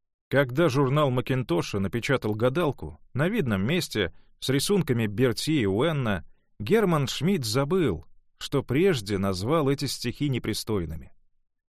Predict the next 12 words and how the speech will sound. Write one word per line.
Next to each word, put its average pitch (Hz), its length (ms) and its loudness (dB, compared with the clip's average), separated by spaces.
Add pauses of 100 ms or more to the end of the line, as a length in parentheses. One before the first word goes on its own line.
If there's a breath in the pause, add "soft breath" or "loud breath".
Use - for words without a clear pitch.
Стал 160 320 0
везде 127 440 2
рассказывать, 113 680 0 (220 soft breath)
что - 320 0
эти 143 280 2
стихи 180 440 -4
посвящены 120 640 -2
его 127 280 0
жене. 113 420 -4 (500)
Постарался, 143 600 0
чтобы 120 340 -2
новость 135 560 0